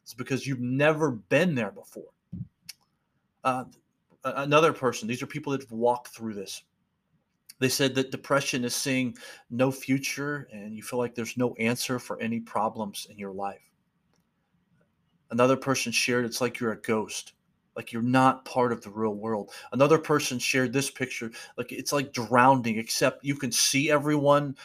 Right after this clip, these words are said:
around you breathing." Another person shared that depression is this dark, inescapable place. It's like being locked in a room with no light,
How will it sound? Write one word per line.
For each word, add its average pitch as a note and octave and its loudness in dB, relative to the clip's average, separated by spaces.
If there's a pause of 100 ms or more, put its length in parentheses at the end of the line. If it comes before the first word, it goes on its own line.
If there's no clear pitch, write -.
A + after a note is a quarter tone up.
(140)
around B2 4
you A#2+ -4
breathing." A2+ 0 (2500)
Another A#2+ -16
person C3 -2
shared B2 0
that - -12
depression B2+ 0
is A2+ -6
this - -6
dark, B2 2
inescapable A#2+ -6
place. B2 -4
It's - -6
like A2+ -6
being A#2 -2
locked A#2+ 4
in A2 -10
a G#2+ -4
room A#2 -4
with A2 -6
no A2 -2
light, A2 0